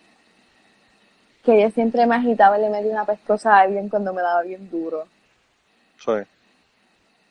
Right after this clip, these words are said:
Speaker 1: Y mi, mi generación fue una generación bien creativa. Nosotros jugamos escondite con walkie-talkie.
Speaker 2: Eh, diablo, nosotros jugamos escondite, pero era para grajearnos en la parte de atrás de la escuela.
Speaker 1: <laughs> Yo como que escuchaba eso en otro mo-, en otros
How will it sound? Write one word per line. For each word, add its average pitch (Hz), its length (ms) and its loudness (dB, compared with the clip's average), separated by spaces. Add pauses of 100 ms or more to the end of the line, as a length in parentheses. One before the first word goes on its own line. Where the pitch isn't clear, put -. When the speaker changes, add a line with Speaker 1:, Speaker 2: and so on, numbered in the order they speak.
Speaker 1:
Y 233 180 0
mi, 240 200 0
mi 254 160 2
generación 233 580 0
fue 233 120 -8
una 233 120 -4
generación 269 540 -2
bien 240 160 -2
creativa. 208 640 0
Nosotros 202 340 -4
jugamos 226 400 0
escondite 226 540 -2
con 226 140 -8
walkie-talkie. 196 680 0 (1500)
Speaker 2:
Eh, 104 200 0
diablo, 101 300 0
nosotros 120 260 2
jugamos 160 240 0
escondite, 139 400 -4
pero 120 140 0
era 107 100 2
para 120 160 2
grajearnos 117 540 -2
en 113 60 -8
la 107 80 0
parte 104 200 -4
de 110 60 -2
atrás 107 120 -4
de 110 60 0
la 107 60 -4
escuela. 107 360 -4 (600)
Speaker 1:
<laughs> - 1500 0
Yo 349 160 2
como 453 320 -2
que 311 100 -2
escuchaba 339 640 -4
eso 359 180 -2
en 220 100 -2
otro 202 320 0
mo-, 240 180 0
en 220 200 -4
otros 202 540 -4